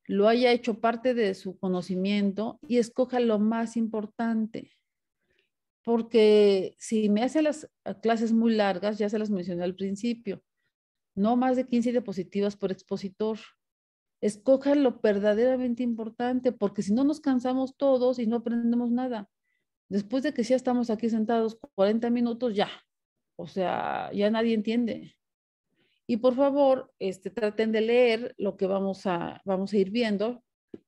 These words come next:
para que se les haga más fácil y pueda haber preguntas que yo pueda contestar.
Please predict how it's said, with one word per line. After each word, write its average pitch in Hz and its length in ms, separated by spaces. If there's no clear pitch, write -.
para 220 440
que 180 760
se - 140
les 185 160
haga 196 180
más 202 240
fácil 220 340
y 202 60
pueda 180 280
haber 180 220
preguntas 180 440
que 175 120
yo 170 140
pueda 175 260
contestar. 208 720